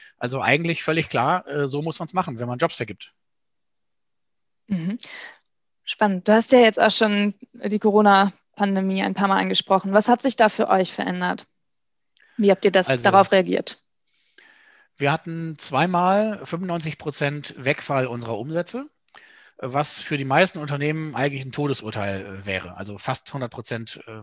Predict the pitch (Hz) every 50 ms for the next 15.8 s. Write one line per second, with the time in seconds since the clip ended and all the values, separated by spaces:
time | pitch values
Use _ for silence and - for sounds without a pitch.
0 | 110 117 113 - - - 113 104 104 107 107 101 - - - - 92 85 - -
1 | 110 - 120 131 143 160 160 131 110 92 92 90 90 85 82 - - 98 110 107
2 | 107 107 110 120 117 - - 151 135 - - 110 101 90 95 - 92 87 85 73
3 | 71 76 - - _ _ _ _ _ - - - - - - - - - _ _
4 | _ - 120 117 117 113 107 127 135 - 165 165 175 156 160 160 156 147 143 147
5 | - 151 139 - - 156 151 156 156 156 - 120 127 139 143 143 135 135 135 131
6 | - - 139 135 127 - 131 123 127 135 147 - - - - 120 120 113 104 -
7 | - 135 190 208 240 247 262 - - - _ _ _ - - - - _ - _
8 | _ _ - - 147 147 143 143 143 143 143 143 139 131 - _ _ _ - 143
9 | 131 - - 170 - - - 170 156 165 165 160 160 156 - 147 - - 143 -
10 | - - 131 131 131 - - - - - - - - - 123 120 117 117 117 113
11 | 117 - 135 - 151 - - 139 - 143 131 127 117 - 180 190 196 - 196 -
12 | - 190 190 190 240 - 135 127 120 110 120 143 - - 156 143 - 151 117 131
13 | 151 160 143 139 156 147 - - 156 151 151 139 135 - - 131 - - - -
14 | - 123 127 127 123 120 110 - - 127 135 - 151 139 123 127 123 117 131 120
15 | 110 107 113 139 175 202 202 - - 180 180 180 190 196 220 254